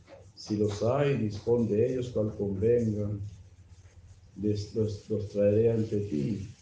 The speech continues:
en verdad te digo. Ella no ha tenido hijos, pero si llega a tener hijos,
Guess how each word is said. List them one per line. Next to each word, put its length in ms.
en 200
verdad 440
te 100
digo. 400
Ella 180
no 60
ha 80
tenido 420
hijos, 540
pero 180
si 140
llega 200
a 40
tener 340
hijos, 560